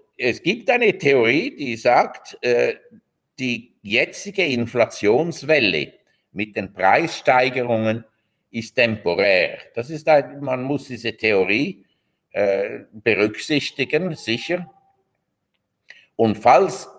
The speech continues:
diese Prognostiker recht haben, dann werden natürlich die Zinsen nochmals fallen in Amerika. Äh, ich bin negativ über den Dollar, aber beim Euro ist nicht viel, vieles Besseres. Verstehen Sie? Das ist,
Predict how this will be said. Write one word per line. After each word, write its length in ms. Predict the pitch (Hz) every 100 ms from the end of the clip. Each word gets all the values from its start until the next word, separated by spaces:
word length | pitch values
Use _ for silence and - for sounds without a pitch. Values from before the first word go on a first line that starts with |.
| _ - -
diese 440 | 139 143 156 131
Prognostiker 840 | - 98 - 104 151 - 165 - 92
recht 500 | 98 143 - - -
haben, 520 | 101 135 226 196 - _ _ _ _ _ _ -
dann 200 | 113 110
werden 280 | 135 160
natürlich 380 | 131 120 127 117
die 140 | 113 -
Zinsen 460 | 123 120 113 113
nochmals 480 | 113 107 110 107 -
fallen 320 | 120 165 175
in 60 | 170
Amerika. 720 | 175 180 214 - - - - _ _ _ _ _ _ _ _ _ _ _ _ -
Äh, 280 | 101 113 117 -
ich 220 | 156 -
bin 160 | 135
negativ 520 | 120 123 127 123 110 107
über 160 | 107
den 160 | 107 107
Dollar, 440 | 170 170 101 -
aber 260 | 101 110 - _ _ _ 113 _ - _ _ _ 120 -
beim 240 | 113 120 135
Euro 420 | 135 131 117 101
ist 140 | 95
nicht 280 | 104 117 -
viel, 460 | - 110 104 104 _ _ - _ _ 98 - _
vieles 440 | 120 117 110 -
Besseres. 600 | 147 170 - 160 101 -
Verstehen 400 | 90 92 135 143
Sie? 160 | 117 110
Das 180 | 117 117
ist, 260 | 113 110